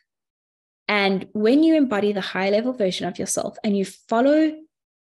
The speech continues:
follow your intuition towards the crystal clear clarity that you have for your manifestations and your visualizations. And even though there's going to be challenges that come up,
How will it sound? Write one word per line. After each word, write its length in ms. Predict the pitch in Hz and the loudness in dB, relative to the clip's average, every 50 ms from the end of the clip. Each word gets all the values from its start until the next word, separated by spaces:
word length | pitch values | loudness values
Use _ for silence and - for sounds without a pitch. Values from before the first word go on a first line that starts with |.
| _ _ _ _ _ _ | _ _ _ _ _ _
follow 320 | _ - - 262 262 320 359 | _ -8 -2 0 2 4 4
your 220 | 370 320 311 - | 4 4 2 0
intuition 920 | - - 202 208 - - - 185 180 175 - - - 202 226 285 381 415 - - - - - - - - _ _ _ _ _ | -2 -4 -8 -8 -6 -6 -4 -4 -2 -2 -2 -4 -2 -2 -2 -2 -2 -4 -8 -16 -20 -20 -20 -20 -20 -20 _ _ _ _ _
towards 480 | - - 269 220 214 202 208 220 220 220 | -4 -2 0 0 2 2 2 2 0 -2
the 80 | - 226 | -6 -10
crystal 380 | - - 247 247 - - 294 | -6 -4 -4 -2 -2 -4 -6
clear 300 | 285 - - 254 214 214 | -6 -6 -2 -2 -2 -2
clarity 920 | 214 - - - - - 170 165 160 160 - - - 226 240 277 320 339 - - | -2 -6 -10 -10 -6 -4 -2 -2 -2 -2 -4 -6 -6 -4 -2 -2 -4 -4 -4 -4
that 180 | 202 - - | -6 -4 -4
you 80 | - 196 | -4 -4
have 260 | 190 - 190 156 170 - | -4 -4 -4 -4 -4 -2
for 120 | - 226 | -2 -2
your 100 | 214 202 | -2 -2
manifestations 760 | 190 175 175 190 202 - 277 262 269 - 165 196 - 202 196 - | -2 -2 -2 -4 -2 -2 -4 -2 0 0 -2 0 -2 -4 -4 -4
and 100 | 185 185 | -6 -6
your 80 | 170 | -6
visualizations. 960 | 175 165 170 - - 214 247 269 262 190 165 165 - - - - - - - - - | -4 -6 -6 -6 -4 -2 -2 -2 0 -2 -2 -2 -4 -4 -6 -6 -8 -8 -10 -10 -8
And 200 | 190 185 - - _ - | -6 -6 -6 -8 _ 0
even 340 | 233 247 285 285 330 330 | 2 2 2 2 0 0
though 220 | 320 311 302 302 311 | 2 2 2 2 2
there's 220 | 294 262 220 - | 2 0 -2 -2
going 280 | - - 175 170 185 220 | -2 -4 -2 -2 -2 -2
to 100 | - - | -4 -4
be 120 | - 277 | -4 -4
challenges 480 | 277 - - 226 233 240 233 233 226 220 | -4 -4 -2 -2 -2 -2 -2 -2 -4 -6
that 180 | 214 208 - | -6 -8 -8
come 160 | - 214 208 196 | -6 -6 -6 -6
up, 180 | - - - | -6 -8 -12